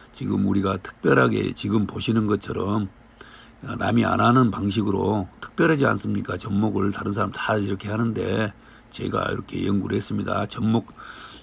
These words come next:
주식도 그런 방법으로 특별하게 지금 하고 있어요. 그래-,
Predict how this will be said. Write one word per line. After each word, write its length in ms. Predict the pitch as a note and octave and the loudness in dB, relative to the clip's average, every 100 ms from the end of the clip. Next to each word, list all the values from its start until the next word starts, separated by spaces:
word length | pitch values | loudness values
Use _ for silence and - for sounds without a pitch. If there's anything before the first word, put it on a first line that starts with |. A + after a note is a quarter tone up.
| - | -10
주식도 600 | - A2 C#3 - G#2+ G#2+ | -2 0 0 2 2 2
그런 380 | - A2 A#2+ A#2+ | 2 4 4 4
방법으로 800 | F#2+ F#2 G#2 G2+ G2 F#2+ G2+ G#2 - - - | 0 2 2 2 2 2 0 -2 -12 -20 -16
특별하게 560 | - - D3 D#3 G#2 G2+ | -18 0 4 4 2 0
지금 180 | G2 | -4
하고 300 | F2+ A2+ A2+ | -4 0 2
있어요. 500 | G2+ - G2 G2 G2 | 0 -2 -6 -4 -2
그래-, 180 | G#2 - | -2 -6